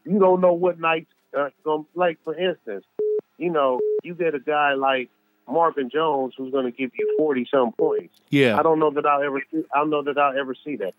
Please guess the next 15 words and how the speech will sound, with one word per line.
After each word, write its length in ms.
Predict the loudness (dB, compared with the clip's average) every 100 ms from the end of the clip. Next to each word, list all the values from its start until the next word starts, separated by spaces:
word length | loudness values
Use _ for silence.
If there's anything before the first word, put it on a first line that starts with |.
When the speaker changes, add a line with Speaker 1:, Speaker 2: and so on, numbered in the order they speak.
| -16
Speaker 1:
again. 120 | -20 -20 _ _ _
Speaker 2:
Right. 460 | 2 4 4 2 -6 _ _ _ 2
But 260 | 2 4 0
you 80 |
never 280 | 2 2 4
Speaker 1:
I 60 | 2
don't 160 | 4
Speaker 2:
know. 120 | 2 2
Speaker 1:
know 100 | 0
that 140 | 0
I'll 120 | -2 2
Speaker 2:
Because 380 | 4 6 4 6
you 80 | 4
told 340 | 6 6 6
me 380 | 4 4 2 2